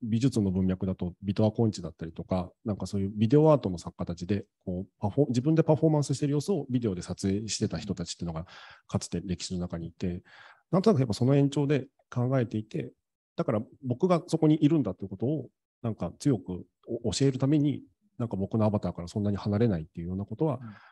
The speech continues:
Speaker 1: あるのかなと思いますね。ただ一方で、なんか昔作った、た-、ま、あの、あるいはこの今のミュージックビデオもそうなんですけど、そのスリーディーデータってやっぱり、あの、お互いをすり抜けちゃうんですよね。貫通しちゃうっていうのがあって、ふ-、普通に使うと。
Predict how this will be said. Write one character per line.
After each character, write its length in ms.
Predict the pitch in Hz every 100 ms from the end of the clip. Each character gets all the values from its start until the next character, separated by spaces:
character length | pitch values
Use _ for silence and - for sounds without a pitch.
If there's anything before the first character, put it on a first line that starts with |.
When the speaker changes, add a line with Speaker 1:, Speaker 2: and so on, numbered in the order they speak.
| _ _ -
Speaker 1:
あ 60 |
る 80 | 98
の 120 | 87
か 100 | 82
な 160 | 85 85
と 100 | -
思 120 | 82
い 20 | 82
ま 100 | 82
す 140 | -
ね。 160 | 98 113
た 140 | 170
だ 80 | 139
一 280 | 147 135 -
方 140 | 180
で、 260 | 127 98 95 _ _ _
な 80 | 110
ん 20 |
か 80 | 101
昔 320 | 95 95 110 110
作 180 | -
っ 40 | 120
た、 220 | - 87
た-、 200 | - 139 135
ま、 120 | 139
あ 100 | 123
の、 120 | 117
あ 40 | 120
る 60 |
い 40 | 127
は 60 |
こ 100 | 92
の 100 | 101
今 140 | 104 92
の 80 | 87
ミ 140 | 101
ュ 20 |
ー 20 |
ジ 100 | 92
ッ 20 | 98
ク 120 | 95
ビ 80 | 92
デ 60 |
オ 40 | 85
も 100 | 85
そ 100 | 90
う 20 |
な 80 | 82
ん 40 |
で 60 | 85
す 60 |
け 80 | 95
ど、 260 | 90 90 90
そ 180 | - 90
の 240 | 87 90
ス 240 | 104 - 143
リ 120 | 170
ー 20 |
デ 80 | 180
ィ 20 |
ー 20 |
デ 100 | 180 180
ー 20 |
タ 100 | 95
っ 60 |
て 80 | -
や 60 | 92
っ 20 |
ぱ 120 | 101
り、 200 | 90 87 -
あ 140 | 95
の、 460 | 87 87 85 85 87 101 _ _
お 100 | -
互 240 | - 151 147
い 40 |
を 80 | 143 - -
す 140 | -
り 100 | 135
抜 60 | 160
け 100 | 113
ち 100 | 85
ゃ 40 |
う 40 | 85
ん 40 |
で 120 | 92
す 60 | 92
よ 60 | 95
ね。 60 |
貫 220 | 101 117 120
通 140 | 131
し 80 | 110
ち 60 |
ゃ 40 | 123
う 80 | 120
っ 20 |
て 100 | 98
い 40 |
う 40 | 80
の 60 |
が 60 | 85
あ 20 |
っ 40 |
て、 280 | - - 82
ふ-、 80 | 87 -
普 80 | -
通 160 | 104
に 160 | 95 -
使 160 | - 95
う 120 | 87
と。 140 | 95